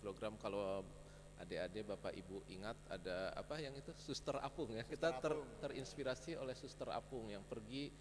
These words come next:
Speaker 1: dari satu pulau ke pulau lain naik perahu enam jam bolak-balik, kemudian kita udah ukur ya, seratus kilometer gitu ya. Nah, kalau yang dibuat Pak Oni itu cuma satu tombol,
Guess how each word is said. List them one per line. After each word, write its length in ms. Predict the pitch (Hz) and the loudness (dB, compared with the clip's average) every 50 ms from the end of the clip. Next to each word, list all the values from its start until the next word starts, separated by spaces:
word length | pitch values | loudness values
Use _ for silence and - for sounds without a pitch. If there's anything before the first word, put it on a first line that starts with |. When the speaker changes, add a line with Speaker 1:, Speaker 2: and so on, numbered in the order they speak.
| - - - - - - | -12 -12 -12 -12 -12 -6
Speaker 1:
dari 320 | - - 107 104 110 110 107 | -2 0 2 2 2 2 2
satu 320 | - - 101 - - 113 | 2 0 -2 -2 -2 -6
pulau 320 | - - 123 120 120 127 123 | -4 -2 2 6 6 6 6
ke 160 | - - - | 4 -2 -2
pulau 240 | - 117 107 107 110 | 2 4 6 6 8
lain 240 | 110 107 113 127 | 8 6 6 6
naik 320 | 131 123 113 110 - - - | 4 2 -2 -2 -4 -6 -4
perahu 480 | - 107 104 - - 135 131 - - | -2 -2 -2 0 -2 -2 -2 -2 -2
enam 240 | 113 117 107 104 104 | -2 -2 -2 -2 -2
jam 240 | 101 98 104 110 117 | 0 2 2 4 2
bolak-balik, 640 | 120 113 107 104 101 - - 104 101 107 117 123 - | 4 2 2 2 2 2 2 2 2 2 2 -2 -4
kemudian 320 | 123 110 101 113 120 127 | -6 -2 0 2 0 0
kita 240 | - 135 - 147 151 | -2 -2 0 0 2
udah 160 | 139 123 117 - - - | 2 2 2 0 0 -2
ukur 320 | - 131 147 - 156 131 127 | -6 -6 -2 0 0 2 2
ya, 80 | 131 143 - - - | 0 0 -2 -6 -6
seratus 320 | - 110 107 - 123 107 - - | -6 -6 -4 -4 -6 -8 -6 -4
kilometer 480 | 127 113 107 104 107 98 98 101 131 131 120 | 0 0 0 0 0 -2 0 0 0 0 0
gitu 160 | 110 - 98 | -2 -4 -4
ya. 120 | 101 113 - - - - - - - - - - - | -4 -4 -6 -8 -12 -12 -12 -12 -12 -12 -12 -6 -6
Nah, 80 | 110 | -2
kalau 400 | - 117 113 117 117 117 117 117 113 123 113 117 | 0 4 6 8 8 10 8 8 6 2 -2 -2
yang 160 | 113 113 117 | 0 0 0
dibuat 240 | 113 110 110 110 - | 2 2 2 2 2
Pak 160 | - - 87 | 0 -2 0
Oni 240 | 110 113 117 120 120 | 0 0 -2 -4 -4
itu 160 | - 170 - - | -6 -6 -6 -2
cuma 240 | 151 131 120 117 - - - - - - - - - - - - | -2 0 0 0 -2 -4 -12 -14 -14 -14 -14 -14 -14 -14 -14 -4
satu 480 | - - 104 - - - 117 113 113 113 113 - | 0 0 0 0 2 2 4 4 4 4 4 4
tombol, 560 | 113 107 107 107 107 113 123 147 170 180 | 4 4 4 4 4 4 6 6 6 4